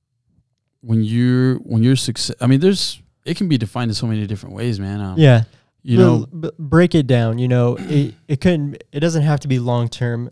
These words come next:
Speaker 1: Right.
Speaker 2: Maybe it's just your, your day-to-day, your day to, your day-to-day success, you know? So, like, do you have something that you do every morning that you wake up? Or do you have something that you do at nighttime?
Speaker 1: I think,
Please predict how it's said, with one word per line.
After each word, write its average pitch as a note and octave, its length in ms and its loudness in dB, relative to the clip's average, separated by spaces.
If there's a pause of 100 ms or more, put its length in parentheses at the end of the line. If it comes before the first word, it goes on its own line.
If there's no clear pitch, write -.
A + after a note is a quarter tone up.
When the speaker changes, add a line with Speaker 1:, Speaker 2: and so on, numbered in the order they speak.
Speaker 1:
Right. C3 180 -2
Speaker 2:
Maybe B2+ 500 -2
it's B2 340 -8
just B2 340 -4
your, A#2+ 340 -4 (680)
your B2 140 -4
day-to-day, A#2 920 -4 (500)
your B2+ 100 -12
day B2 200 -4
to, A#2 160 -6 (120)
your B2+ 160 -10
day-to-day A#2+ 720 -6
success, A#2 600 -12
you A#2 60 -8
know? A2+ 140 -8
So, A#2 180 -8
like, A2+ 240 -10
do B2+ 80 -16
you A#2 100 -8
have A#2 400 -8
something A#2 280 -12
that A2+ 160 -10
you B2 60 -10
do A#2 340 -8 (340)
every B2 220 -6
morning A#2 280 -10
that A2+ 180 -16
you A#2 80 -18
wake A2 260 -18
up? - 200 -18 (560)
Or A#2 220 -14
do A2+ 100 -16
you A2+ 100 -12
have A2+ 160 -12
something A2+ 280 -16
that A2+ 180 -18
you A2+ 60 -16
do A#2 180 -12
at A2+ 60 -12
nighttime? A#2 640 -14 (1200)
Speaker 1:
I C3 140 -10
think, C#3+ 680 -10